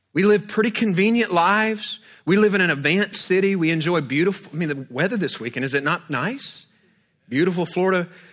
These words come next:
fall weather. It's, hopefully it sticks around a little bit.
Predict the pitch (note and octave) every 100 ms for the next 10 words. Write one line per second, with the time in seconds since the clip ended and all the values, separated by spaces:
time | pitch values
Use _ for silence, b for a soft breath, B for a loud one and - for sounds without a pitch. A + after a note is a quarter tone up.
0 | B B B B _ _ _ - - D3
1 | F#3+ F#3 D#3+ F#3+ A#3 B3 - _ _ C3+
2 | C3 - - - D#3+ F#3+ F3+ - F#3 -
3 | E3 F#3 G3+ G#3 G#3+ A3+ B3